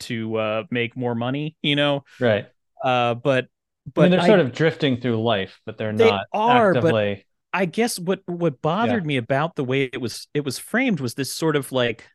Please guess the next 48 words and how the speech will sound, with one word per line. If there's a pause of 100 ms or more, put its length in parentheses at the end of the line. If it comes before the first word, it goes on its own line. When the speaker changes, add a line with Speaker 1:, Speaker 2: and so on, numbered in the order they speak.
(680)
Speaker 1:
like,
who
are
these
weirdos?
Why
did
you
choose
to
write
a
show
about
these
weirdos
who
don't
wanna
do
better
in
life,
you
know? (160)
Speaker 2:
Mm.
Speaker 1:
And
that
rubbed
me
the
wrong
way
because
I
feel
like, (1600)
like,
uh,
the
characters
are
actually
some
of
the, (180)
the
most